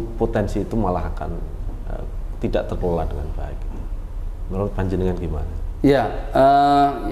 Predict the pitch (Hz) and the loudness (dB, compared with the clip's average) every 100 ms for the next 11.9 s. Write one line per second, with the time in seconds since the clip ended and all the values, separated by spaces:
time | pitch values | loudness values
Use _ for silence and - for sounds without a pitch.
0 | 127 127 139 135 151 156 185 165 135 147 | 0 2 4 6 6 4 2 2 2 2
1 | 143 143 143 - 160 170 - 151 139 131 | 4 4 4 6 6 6 4 2 4 6
2 | 127 139 151 143 127 117 127 - 113 131 | 6 6 2 2 2 4 2 2 4 4
3 | 117 - - 98 80 76 - - - - | 2 -4 0 0 0 -2 -4 -6 -6 -4
4 | 110 110 110 113 110 113 123 113 113 113 | -2 0 0 2 2 2 2 2 2 2
5 | 120 101 117 135 135 117 123 123 127 120 | 0 2 2 4 2 2 2 2 2 -2
6 | 110 98 113 110 113 107 95 92 98 - | -2 -2 -2 2 4 4 4 0 -2 -4
7 | 110 101 98 - 107 98 90 - - - | -4 -4 -6 -6 -6 -6 -6 -8 -6 -6
8 | - - - - - - - - - - | -6 -6 -6 -6 -6 -6 -6 -6 -6 -6
9 | - - 117 113 117 117 117 117 113 117 | -6 0 4 6 6 6 4 4 2 2
10 | 113 - - - - - 147 131 117 113 | -2 -4 -6 -6 -6 2 6 6 4 0
11 | - - 139 131 131 131 135 131 135 | -4 -2 2 4 4 4 4 2 2